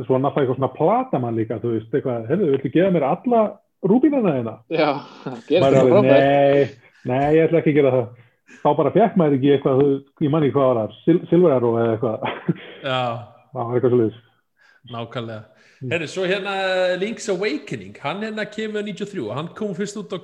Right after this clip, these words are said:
Speaker 3: Game Boy, eða var það Game Boy
Speaker 2: Já.
Speaker 3: Co-, já, hann, eða kom
Speaker 2: Hann
Speaker 3: D X
Speaker 2: kemur, hann
Speaker 3: út?
Speaker 2: kemur út á, hann kemur út á Game Boy og svo kemur D X útgáfa út á, með sem sagt Color, sem
Speaker 3: Alveg
Speaker 2: að bætir
Speaker 3: rétt.
Speaker 2: við, bætir við
Speaker 1: Einna-
Speaker 2: inn á borði.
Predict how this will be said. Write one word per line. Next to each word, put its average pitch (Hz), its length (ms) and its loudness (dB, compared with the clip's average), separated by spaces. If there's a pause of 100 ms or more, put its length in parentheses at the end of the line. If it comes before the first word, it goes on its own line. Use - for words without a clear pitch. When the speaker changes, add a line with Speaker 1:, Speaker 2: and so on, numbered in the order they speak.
Speaker 3:
Game 208 220 -8 (140)
Boy, 160 260 -18
eða 117 300 -14
var 131 100 -8
það 135 160 -8
Game 165 120 -8
Boy 139 100 -2
Speaker 2:
Já. - 120 -2
Speaker 3:
Co-, 175 240 -10
já, 131 160 -8 (200)
hann, 139 160 -8
eða 156 280 -2
kom 175 160 -2
Speaker 2:
Hann - 100 -16
Speaker 3:
D 190 140 -2
X 220 60 2
Speaker 2:
kemur, 139 180 2
hann 131 100 2
Speaker 3:
út? - 40 -6
Speaker 2:
kemur 156 240 2
út 160 100 2
á, 139 140 4
hann 131 120 -8
kemur 156 280 -4
út 151 100 -8
á - 60 -8
Game 147 160 -6
Boy 117 180 -4
og 117 80 -4
svo 117 80 -10
kemur 135 320 -6
D 135 140 0 (100)
X 131 120 -10
útgáfa 120 500 -2 (260)
út 127 160 -6
á, 123 100 -2 (380)
með 131 200 -10
sem - 120 -14
sagt - 280 -14
Color, 120 360 -2 (380)
sem 131 100 -8
Speaker 3:
Alveg 143 140 -2
Speaker 2:
að 135 80 0
bætir 123 180 0
Speaker 3:
rétt. 127 80 -4
Speaker 2:
við, - 400 -12
bætir 131 280 -4
við 127 100 2
Speaker 1:
Einna- 180 100 2
Speaker 2:
inn 160 120 -4
á - 40 -14
borði. 135 320 -2